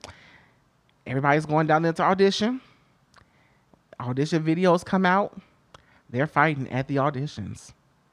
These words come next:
You know, they're fighting in the lobby at the <laughs> auditions. I said, "Okay, it's a lot of people."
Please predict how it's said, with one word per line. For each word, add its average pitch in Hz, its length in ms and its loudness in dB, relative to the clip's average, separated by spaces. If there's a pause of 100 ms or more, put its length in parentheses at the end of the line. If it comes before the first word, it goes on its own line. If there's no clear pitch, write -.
(600)
You 123 120 -4
know, 120 180 0
they're 123 180 0
fighting 139 560 2
in 131 180 0
the 139 80 2
lobby 139 480 2 (220)
at 127 140 -4
the 135 80 -2
<laughs> 123 100 0
auditions. 123 760 -2 (1400)
I 196 140 6
said, 202 240 4
"Okay, 120 400 0 (320)
it's 156 140 -2
a 156 60 2
lot 151 180 4
of - 40 -4
people." 165 540 2